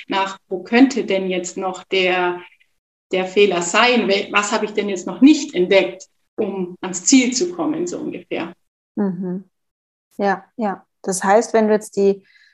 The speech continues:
Speaker 2: also ich habe jetzt verstanden, dass das aus deiner Perspektive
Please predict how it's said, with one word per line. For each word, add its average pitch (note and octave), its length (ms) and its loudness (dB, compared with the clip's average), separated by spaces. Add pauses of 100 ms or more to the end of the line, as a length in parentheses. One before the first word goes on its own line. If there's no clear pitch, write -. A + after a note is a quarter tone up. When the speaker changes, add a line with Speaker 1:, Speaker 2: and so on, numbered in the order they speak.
(320)
Speaker 2:
also G3+ 140 4
ich A3 60 2
habe A#3 140 4
jetzt A#3+ 100 -4
verstanden, A3+ 460 2
dass G#3 240 0
das G#3+ 180 -2
aus G3 140 -6
deiner A3 280 2
Perspektive A3 840 0